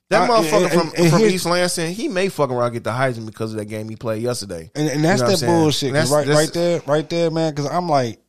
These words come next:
Speaker 2: dude, I, it, d-, d-, <sighs> like, I'm not gonna lie, I don't watch college ball. I can't fucking stand it.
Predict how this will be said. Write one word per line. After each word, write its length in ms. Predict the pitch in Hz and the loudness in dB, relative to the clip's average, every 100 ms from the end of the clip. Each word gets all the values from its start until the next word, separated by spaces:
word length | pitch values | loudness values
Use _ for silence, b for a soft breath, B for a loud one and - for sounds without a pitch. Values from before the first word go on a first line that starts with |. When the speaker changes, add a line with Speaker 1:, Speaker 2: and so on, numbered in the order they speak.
| _ | _
Speaker 2:
dude, 280 | 156 156 127 - | 0 0 0 -4
I, 380 | 151 170 170 - _ _ _ _ _ _ | 0 2 0 -4 _ _ _ _ _ _
it, 180 | 170 147 | -6 -4
d-, 80 | 147 | -4
d-, 540 | 143 - _ _ - | -6 -10 _ _ -10
<sighs> 760 | 127 - - _ _ _ _ _ | -8 -10 -14 _ _ _ _ _
like, 220 | 185 - - _ | -2 -2 -6 _
I'm 180 | 185 196 | -4 -2
not 140 | 165 143 | 0 0
gonna 180 | 123 123 | 0 0
lie, 220 | 117 113 | 2 2
I 20 | |
don't 200 | 120 117 | 0 0
watch 240 | 110 107 - | -2 -4 -6
college 320 | 98 85 - | -8 -10 -10
ball. 400 | 95 82 90 113 _ _ | -12 -12 -14 -20 _ _
I 300 | 160 156 139 | -8 -4 -4
can't 380 | - 123 123 110 | -2 -4 -4 -6
fucking 540 | _ 120 107 - 107 | _ -4 -4 -6 -8
stand 500 | 98 - 98 92 90 | -8 -8 -12 -12 -14
it. 120 | - | -18